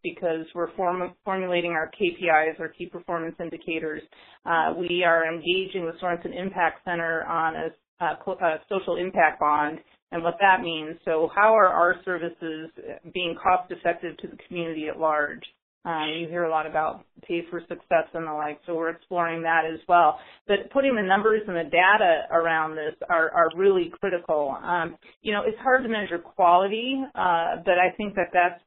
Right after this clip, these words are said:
possible. You can do client surveys. You can see if the people in your settings are happy. You can see if your customers are happy. Uh, and, and gauge that, but we're doing quite a bit of surveying of people as far as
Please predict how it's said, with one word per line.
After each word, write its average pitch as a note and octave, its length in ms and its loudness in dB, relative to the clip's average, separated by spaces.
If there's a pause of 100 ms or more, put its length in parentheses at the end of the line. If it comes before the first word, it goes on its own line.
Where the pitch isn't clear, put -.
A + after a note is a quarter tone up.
possible. F#3+ 560 -2
You F3+ 140 -8
can F3 160 -10
do E3 160 -8 (100)
client E3+ 360 -4 (100)
surveys. G#3 640 0
You F3 60 -14
can E3 260 -14
see D#3+ 180 -8
if - 60 -20
the D#3+ 80 -18
people E3 380 -8
in D#3+ 100 -10
your E3 120 -10 (100)
settings G#3 480 2
are E3 320 2 (320)
happy. G#3+ 340 2
You F3+ 260 -8
can E3+ 220 -12
see F3 60 -12
if E3 160 -10
your D#3+ 80 -10
customers F#3+ 580 -4
are D#3+ 140 -4
happy. F3+ 580 -4 (320)
Uh, E3+ 300 -2 (160)
and, F3 460 -2
and E3+ 340 -4
gauge F#3 300 -2 (100)
that, E3+ 280 4 (100)
but F3 100 -4
we're F#3 160 -6
doing F3 240 -6
quite F#3 220 -2
a F3 60 -6
bit F#3 200 -4
of E3+ 100 -4 (160)
surveying E3+ 540 -4
of D3+ 160 -8 (180)
people E3+ 380 -2
as D#3 160 -8
far E3+ 160 0
as E3 80 -8